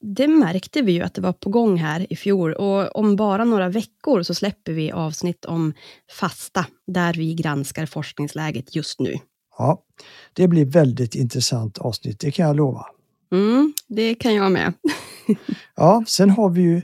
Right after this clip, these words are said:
Speaker 2: den spännande föryngringsforskningen. Det låter väl häftigt?
Speaker 1: Mycket.
Speaker 2: Där olika metoder att hejda åldrandet prövas,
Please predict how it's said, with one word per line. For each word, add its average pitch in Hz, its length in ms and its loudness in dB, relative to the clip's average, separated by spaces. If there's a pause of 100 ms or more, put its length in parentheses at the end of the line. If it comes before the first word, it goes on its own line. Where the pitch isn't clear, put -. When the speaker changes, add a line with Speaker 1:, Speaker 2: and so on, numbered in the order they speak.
Speaker 2:
den 156 260 0
spännande 135 680 2
föryngringsforskningen. 131 2000 -2 (360)
Det - 120 -8
låter 165 300 -2
väl 156 120 -4
häftigt? 170 420 -8 (280)
Speaker 1:
Mycket. - 480 -4 (300)
Speaker 2:
Där 160 240 -4
olika 175 340 -2
metoder 170 640 -2
att 175 220 -6
hejda 139 500 -4
åldrandet 120 760 -4 (260)
prövas, 147 640 -2